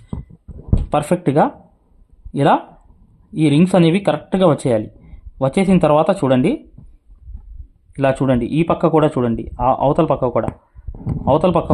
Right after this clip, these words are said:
కూడా ఇలా తీసేసి పర్ఫెక్ట్గా ఇలా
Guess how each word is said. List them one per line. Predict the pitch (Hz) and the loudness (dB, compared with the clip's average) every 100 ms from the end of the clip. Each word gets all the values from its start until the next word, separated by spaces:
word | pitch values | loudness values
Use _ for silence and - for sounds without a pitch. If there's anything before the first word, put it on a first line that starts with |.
| - | 2
కూడా | 156 285 - - - - 143 | 2 0 -2 -8 -10 -10 -4
ఇలా | 135 127 - | -2 -2 -4
తీసేసి | 165 175 160 294 - - - - - - | -2 -2 -4 -6 -10 -20 -20 -20 -20 -10
పర్ఫెక్ట్గా | 147 - 175 143 165 285 - _ - - - - | -8 -8 -10 -6 -4 -6 -10 _ -14 -14 -14 -14
ఇలా | 143 | -2